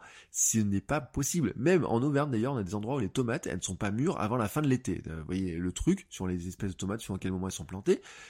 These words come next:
Donc ne me dites pas que les tomates qui ont besoin de soleil pour grossir, pour être pleines de jus,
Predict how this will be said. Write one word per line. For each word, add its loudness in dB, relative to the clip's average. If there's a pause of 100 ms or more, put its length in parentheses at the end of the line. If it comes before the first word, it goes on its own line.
(120)
Donc 2
ne 6
me 8
dites -2
pas 0
que 2
les 4
tomates 0
qui -4
ont -4
besoin 0
de -2
soleil 4
pour -6
grossir, -4
pour -8
être -6
pleines -2
de 0
jus, 4